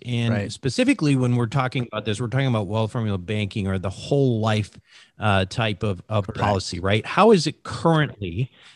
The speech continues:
Speaker 1: Why don't you start out with that?
Speaker 2: Yeah.
Speaker 1: And then what are the proposed changes?
Speaker 2: Yeah. So going back to the mid eighties, uh, it was set in stone that all life insurance companies who offer whole life had to offer a four percent guaranteed interest rate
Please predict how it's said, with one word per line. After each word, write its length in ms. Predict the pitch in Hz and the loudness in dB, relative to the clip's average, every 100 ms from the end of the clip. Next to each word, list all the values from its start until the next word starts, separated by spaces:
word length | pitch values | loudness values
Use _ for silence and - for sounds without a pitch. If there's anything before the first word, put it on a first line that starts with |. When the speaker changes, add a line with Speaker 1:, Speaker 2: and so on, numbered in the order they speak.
| - | -6
Speaker 1:
Why 100 | 131 | -2
don't 80 | 139 | 0
you 80 | 143 | 0
start 240 | - 139 | 2 4
out 100 | 123 | 4
with 180 | 107 95 | 2 0
that? 360 | 110 98 104 | 2 2 0
Speaker 2:
Yeah. 100 | 120 | 0
Speaker 1:
And 220 | 110 110 107 | -2 0 0
then 480 | 113 110 107 98 | 2 2 0 -2
what 160 | 107 110 | -4 -4
are 40 | |
the 200 | 107 98 | -2 -6
proposed 420 | 92 98 - 92 - | -8 -8 -4 -4 -4
changes? 500 | - - 82 80 - _ _ - - - | -14 -12 -10 -10 -14 _ _ -20 -14 2
Speaker 2:
Yeah. 180 | 139 117 | 4 4
So 160 | - | 4
going 220 | 131 151 | 6 8
back 180 | 135 123 | 6 4
to 80 | - | 2
the 80 | 123 | 2
mid 220 | 127 135 | 4 2
eighties, 540 | 139 123 113 123 143 - _ _ _ - | 2 0 0 -4 -8 -14 _ _ _ -10
uh, 60 | 107 | -4
it 120 | 95 | -2
was 120 | 110 | -2
set 200 | - 131 | 2 4
in 120 | 135 | 6
stone 440 | 139 - 113 110 107 | 4 2 2 2 0
that 120 | 104 - | -2 -2
all 460 | 123 139 147 143 | 2 2 2 -2
life 220 | 123 120 120 | -4 -4 -2
insurance 320 | 123 123 - | -4 -4 -4
companies 380 | 120 110 117 - | -4 -2 -2 -2
who 120 | 110 | -2
offer 240 | 113 120 | -2 -2
whole 160 | 120 131 | -2 0
life 400 | 110 104 110 _ _ _ _ - | 0 -2 -6 _ _ _ _ -4
had 180 | 113 113 | -2 0
to 80 | |
offer 320 | 107 110 - 104 | -2 -2 -2 -6
a 60 | |
four 300 | 107 - 117 | -6 -4 -4
percent 400 | 113 113 117 110 | -2 -4 -2 -4
guaranteed 440 | 110 107 113 117 110 | -2 -2 -2 -2 -2
interest 360 | 104 104 - | -2 -6 -6
rate 400 | 104 101 - - | -6 -6 -8 -18